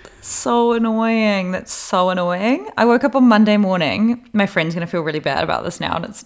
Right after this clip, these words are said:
not her fault. She listens to the pod. <laughs> But I woke up on, I'd, we just had, like, s-,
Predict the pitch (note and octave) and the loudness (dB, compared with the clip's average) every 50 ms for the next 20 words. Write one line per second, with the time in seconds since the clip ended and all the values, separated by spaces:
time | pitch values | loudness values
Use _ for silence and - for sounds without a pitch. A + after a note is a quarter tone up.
0 | - - - _ F3+ F3+ E3 - F3 F3 E3+ D#3+ - - D3+ D#3+ F#3 - - - | -18 -20 -16 _ -6 -6 -6 -4 -4 -4 -6 -6 -4 -4 -4 -2 -2 -2 -4 -8
1 | - - F#3 D#3+ D#3+ - D#3+ D#3+ - - - E3+ - D#3+ E3 - - F#3+ A3+ - | -8 -6 -6 -6 -6 -6 -8 -8 -10 -8 -10 -2 0 2 2 2 0 -2 -6 -8
2 | - - - - - - - - - - - G3 F#3 F#3 G3 F#3+ B3+ A#3 B3 B3+ | -12 -18 -20 -20 -20 -20 -20 -20 -20 -4 0 4 4 6 6 4 2 2 4 2
3 | A3 G#3+ - - - - - F#3+ F#3 E3 F#3+ A3 G#3+ G3+ F#3+ G#3+ A3 G#3 G3 - | 2 2 -2 -8 -12 -4 -4 -4 -2 0 0 0 0 0 -2 -2 -2 -2 -2 -2
4 | G3 - - - - | -4 -8 -10 -10 -10